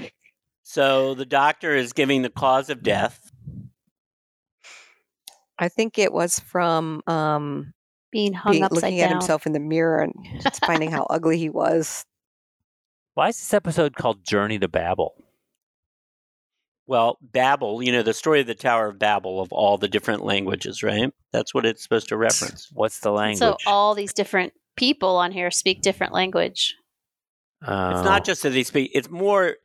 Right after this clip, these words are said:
Speaker 1: it's more symbolic that they have all these differences. It's all these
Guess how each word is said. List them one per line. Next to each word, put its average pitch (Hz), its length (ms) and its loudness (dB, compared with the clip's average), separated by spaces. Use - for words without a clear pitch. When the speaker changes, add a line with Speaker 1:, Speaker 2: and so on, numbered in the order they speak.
Speaker 1:
it's - 140 -6
more 180 120 4
symbolic 131 680 0
that 110 160 0
they 110 160 4
have 110 240 2
all 113 140 2
these 101 200 -4
differences. 101 640 -2
It's 101 160 -6
all 113 200 2
these 110 260 -2